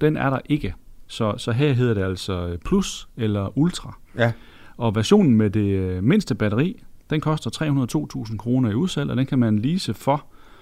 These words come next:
Speaker 1: hundrede tooghalvtreds tusind kroner over
Speaker 2: Ja, det er jo
Speaker 1: tre
Speaker 2: så det
Speaker 1: år.
Speaker 2: halve i runde
Speaker 1: Det,
Speaker 2: tal.
Speaker 1: det passer jo egentlig
Speaker 2: Ja.
Speaker 1: meget godt. Det er
Speaker 2: Ja.
Speaker 1: otteogtredive hundrede kroner om måneden.
Speaker 2: Ja.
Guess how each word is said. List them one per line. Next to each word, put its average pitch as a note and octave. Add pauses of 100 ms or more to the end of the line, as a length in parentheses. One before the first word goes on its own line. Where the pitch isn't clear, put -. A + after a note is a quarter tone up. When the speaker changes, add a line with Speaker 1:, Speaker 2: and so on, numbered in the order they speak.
(260)
Speaker 1:
hundrede D#3
tooghalvtreds A#2
tusind G#2+
kroner A2
over G#2+
Speaker 2:
Ja, G2+
det A#2+
er C#3+
jo B2
Speaker 1:
tre A2+
Speaker 2:
så A2
det A2
Speaker 1:
år. -
Speaker 2:
halve G2 (220)
i F#2+
runde F2+
Speaker 1:
Det, D#3
Speaker 2:
tal. E2+
Speaker 1:
det E2+
passer E3
jo G2+
egentlig B2
Speaker 2:
Ja. A2
Speaker 1:
meget D#3
godt. G#2+
Det D3
er C#3+
Speaker 2:
Ja. D3
Speaker 1:
otteogtredive C#3
hundrede C#3
kroner C3+
om A#2+
måneden. A2 (200)
Speaker 2:
Ja. G#2